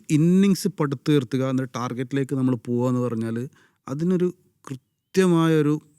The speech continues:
ആസൂത്രണത്തോട് പോവുക എന്ന് പറഞ്ഞാൽ അത് ഭയങ്കരമാണ്. അപ്പം നമുക്ക്, നമുക്കൊരു നാല് ബോൾ നമ്മൾ ഡോട്ടായി കഴിഞ്ഞാൽ അഞ്ചാമത്തെ ബോൾ നമുക്ക് എങ്ങനെയെങ്കിലും ഒരു നാലോ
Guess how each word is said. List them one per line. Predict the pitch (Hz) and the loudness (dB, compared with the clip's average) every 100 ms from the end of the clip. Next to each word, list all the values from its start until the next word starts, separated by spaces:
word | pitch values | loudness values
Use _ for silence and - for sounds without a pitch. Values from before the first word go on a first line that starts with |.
| _ _ 113 | _ _ -10
ആസൂത്രണത്തോട് | 113 - 131 135 135 139 | -8 -6 -4 -2 -2 0
പോവുക | 127 123 123 | -2 -2 -4
എന്ന് | 123 | -2
പറഞ്ഞാൽ | 120 | -4
അത് | 123 | -4
ഭയങ്കരമാണ്. | 131 117 110 113 107 82 | -4 -4 -4 -4 -6 -10
അപ്പം | 139 151 | -10 -6
നമുക്ക്, | 151 160 170 - - _ _ 135 | -6 -6 -8 -12 -20 _ _ -2
നമുക്കൊരു | 165 185 185 180 - _ _ _ - - _ - | 0 2 0 -2 -8 _ _ _ -14 -14 _ -6
നാല് | 127 131 147 | -2 2 2
ബോൾ | 139 139 | 2 2
നമ്മൾ | 135 127 123 | 0 0 -2
ഡോട്ടായി | 113 107 - 127 | -4 -6 -2 -2
കഴിഞ്ഞാൽ | 117 117 117 | -2 -2 -2
അഞ്ചാമത്തെ | 110 110 131 135 | -4 -2 -4 -4
ബോൾ | 131 127 135 | -4 -2 -2
നമുക്ക് | 120 123 131 | -2 -4 -4
എങ്ങനെയെങ്കിലും | 117 127 139 131 135 | -4 -2 -2 -2 -4
ഒരു | 131 - _ _ _ _ - | -6 -12 _ _ _ _ -8
നാലോ | 117 117 135 | -6 -2 -4